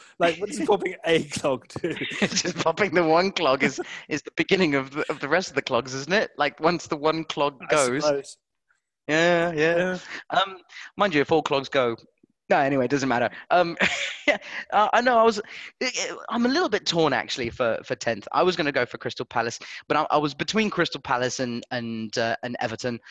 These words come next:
Speaker 2: uh, uh, to be honest. I think Everton have also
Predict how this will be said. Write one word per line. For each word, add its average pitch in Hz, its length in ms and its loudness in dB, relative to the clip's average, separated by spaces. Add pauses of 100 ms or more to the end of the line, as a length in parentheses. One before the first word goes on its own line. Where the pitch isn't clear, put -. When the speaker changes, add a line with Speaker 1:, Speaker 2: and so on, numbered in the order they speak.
(260)
Speaker 2:
uh, 117 340 2
uh, 117 200 0
to - 140 -8
be 123 80 -2
honest. 113 260 -2
I 110 40 -4
think 139 260 -4
Everton 123 440 -4 (280)
have 123 220 -2 (240)
also 135 300 2